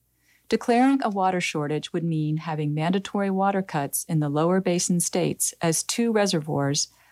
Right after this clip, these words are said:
Lake Mead and Lake Powell, have hit record lows after a twenty-one-year decline in the water levels. The Colorado River, which flows through these states,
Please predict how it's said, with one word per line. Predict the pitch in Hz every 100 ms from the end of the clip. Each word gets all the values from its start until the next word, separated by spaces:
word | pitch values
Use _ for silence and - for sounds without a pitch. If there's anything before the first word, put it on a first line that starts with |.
| _
Lake | 175 165 -
Mead | 170 185 208 -
and | 160 151
Lake | 165 -
Powell, | - 202 151 139 - _ _ -
have | 185 180
hit | 190
record | 175 190 226 208
lows | 196 165 139 131 -
after | 151 139 139
a |
twenty-one-year | 139 - 196 208 196 196 190 185
decline | 180 185 190 165 143 143
in | 165
the | 151
water | 156 151 147
levels. | 127 - 143 147 - _ _ _ _ -
The | 196
Colorado | - 208 233 226 220 226
River, | 202 160 156 156 175
which | 175 165
flows | - 185 180 185
through | - 190 180
these | 185 180
states, | - 135 131 -